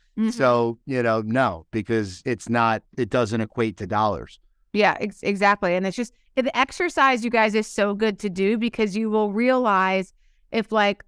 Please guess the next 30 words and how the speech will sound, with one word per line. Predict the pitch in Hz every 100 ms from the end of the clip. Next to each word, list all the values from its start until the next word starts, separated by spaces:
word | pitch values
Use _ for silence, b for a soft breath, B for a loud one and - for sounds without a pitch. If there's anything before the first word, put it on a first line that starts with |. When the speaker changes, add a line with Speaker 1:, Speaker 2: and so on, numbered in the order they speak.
| _
Speaker 1:
"Huh, | - - 320 208 -
are | 214 226
you | 240 226
living | 233 240 277
your | 277
life | 240 220 254
the | -
way | 202 214
that | 208 208
you | 220
want | 196 196 196 -
to | 208
be?" | 185 175 185 185 b b -
And | 226
what | 226 226
you're | 226
saying | 214 - 262 277 254
is | 214
really | 202 220 220
important | 214 - 233 220
to | 202
you. | 196 -
Is | 247 247
it | 247
actually | 208 214 - 226 208
that | 196 185
important? | 185 - 196 - 104 180 - _ _ _
And | 214 208 208
I, | 208 202 -
I, | -